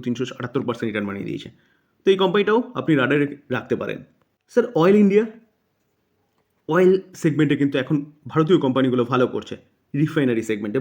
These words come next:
বলতে পারেন, যেখানে কোম্পানিগুলো তার জন্য এতটা ভালো রিটার্ন দিয়েছে। দেখুন, এই কোম্পানিটা এক বছরে প্রায় তিনশো পার্সেন্ট এবং পাঁচ বছরে দেখলে দেখা যাবে কোম্পানিটা কত, ছয়শো পঁয়ত্রিশ পার্সেন্ট। কিন্তু আপনি যদি ম্যাক্সিমাম চার্ট প্যাটার্ন দেখেন, দেখলে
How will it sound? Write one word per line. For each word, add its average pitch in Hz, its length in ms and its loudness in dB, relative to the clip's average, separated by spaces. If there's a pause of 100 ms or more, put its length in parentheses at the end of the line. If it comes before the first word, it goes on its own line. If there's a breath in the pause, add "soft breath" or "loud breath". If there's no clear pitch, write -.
বলতে 135 180 2
পারেন, 143 200 -4
যেখানে 208 280 -2
কোম্পানিগুলো 196 420 -2
তার 143 120 -2
জন্য 196 120 0 (100)
এতটা 175 220 -2
ভালো 160 160 2
রিটার্ন 143 180 -2
দিয়েছে। 117 200 -2
দেখুন, 190 180 -4
এই 156 80 -6
কোম্পানিটা 165 320 -6
এক 139 100 -8
বছরে 180 180 -2 (360 soft breath)
প্রায় 180 200 -2
তিনশো 170 240 0
পার্সেন্ট 117 220 -4
এবং 143 80 -2 (100)
পাঁচ 131 180 -6
বছরে 165 240 -2
দেখলে 151 200 -4
দেখা 127 120 -6
যাবে 151 160 -2
কোম্পানিটা 143 300 -4
কত, 160 80 -6 (120)
ছয়শো 127 240 -4 (440 soft breath)
পঁয়ত্রিশ 147 380 2
পার্সেন্ট। 107 260 -8
কিন্তু 220 220 -2
আপনি 233 160 -6
যদি 254 100 0 (100)
ম্যাক্সিমাম 208 320 -2
চার্ট 156 120 -2
প্যাটার্ন 110 220 -4
দেখেন, - 180 -8 (420 loud breath)
দেখলে 196 140 0